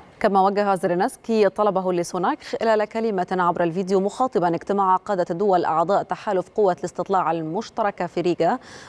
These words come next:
داعيا إلى زيادة إمكانية تزويد أوكرانيا بمنظومات دفاع جوي والمساعدة كذلك على التعجيل بالقرارات ذات الصلة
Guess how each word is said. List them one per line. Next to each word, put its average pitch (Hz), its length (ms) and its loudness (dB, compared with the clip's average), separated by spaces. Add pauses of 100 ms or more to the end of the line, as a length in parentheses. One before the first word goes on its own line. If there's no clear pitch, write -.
داعيا 277 340 2
إلى 208 300 -2
زيادة 214 480 -2
إمكانية 208 360 -2
تزويد 185 440 0
أوكرانيا 185 480 2
بمنظومات 180 480 0
دفاع 180 340 0
جوي 156 420 -2
والمساعدة 240 640 0
كذلك 170 440 -2 (280)
على 175 180 2
التعجيل 170 420 -4
بالقرارات 185 720 -2
ذات 202 280 0
الصلة 180 480 -2